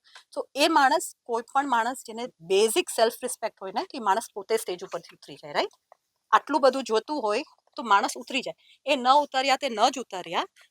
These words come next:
પોલીસને બોલાવી, ન છૂટકે બોલાવી પડી, કારણ કે એક જ્યારે તમે વિચારો કે બહુ માણસે આટલી મહેનત કરીને કમાણી કરી હોય અને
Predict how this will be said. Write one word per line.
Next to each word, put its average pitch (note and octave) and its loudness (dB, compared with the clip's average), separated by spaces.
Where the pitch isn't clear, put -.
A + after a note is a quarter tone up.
પોલીસને C4+ 2
બોલાવી, B3 4
ન A3 6
છૂટકે F#4+ 0
બોલાવી G#3+ 0
પડી, A3 -6
કારણ B3+ -4
કે D#4+ -6
એક D4 2
જ્યારે A#3 6
તમે B3+ -6
વિચારો B3 -4
કે B3 -14
બહુ G#3+ -4
માણસે A#3 0
આટલી A3+ -2
મહેનત G#3+ 0
કરીને A3 -2
કમાણી F#3+ 2
કરી E3 -8
હોય E3 -2
અને A#3 0